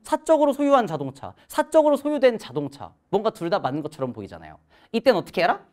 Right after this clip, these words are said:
꾸며주잖아요. 소유하는 자동차, 소유된 자동차. 수식받는 명사 자동차 입장에 생각을 해보세요.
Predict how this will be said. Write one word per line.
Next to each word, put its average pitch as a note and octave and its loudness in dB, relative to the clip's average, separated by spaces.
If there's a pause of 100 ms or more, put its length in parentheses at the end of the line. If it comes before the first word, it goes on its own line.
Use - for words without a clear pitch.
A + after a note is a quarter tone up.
(1400)
꾸며주잖아요. A3+ 2 (280)
소유하는 C#4+ 0
자동차, D#3+ -4
소유된 A3+ -4
자동차. G#2 -16 (440)
수식받는 C4+ -2
명사 F3 0
자동차 G#3 -6
입장에 E3+ -2
생각을 E3+ -2
해보세요. F#2 -14